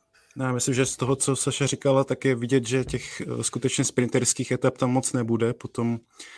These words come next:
eh, řekněme, klasikářském začátku, kde vlastně pár těch rovinatých etap najdeme, ale každá má takový nějaký háček, že prostě buď to se jede u moře, nebo tam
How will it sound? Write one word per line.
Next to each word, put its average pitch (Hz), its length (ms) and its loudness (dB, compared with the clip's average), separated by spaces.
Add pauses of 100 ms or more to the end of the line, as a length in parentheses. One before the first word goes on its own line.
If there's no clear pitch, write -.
(240)
eh, 117 160 -2
řekněme, 120 320 0
klasikářském 123 840 4
začátku, 123 680 4
kde 120 180 0
vlastně 117 380 0 (240)
pár 117 180 8
těch 127 180 -2
rovinatých 123 420 0
etap - 200 -2
najdeme, 120 440 0
ale 120 260 2 (500)
každá 120 300 4
má 120 140 8
takový 120 300 0
nějaký 120 280 0
háček, 117 400 2
že 117 200 -4
prostě - 280 -8
buď 110 120 -6
to 123 100 -4
se - 160 0
jede 120 160 2
u 113 80 -6
moře, 120 380 2
nebo 113 220 -4
tam 113 240 -4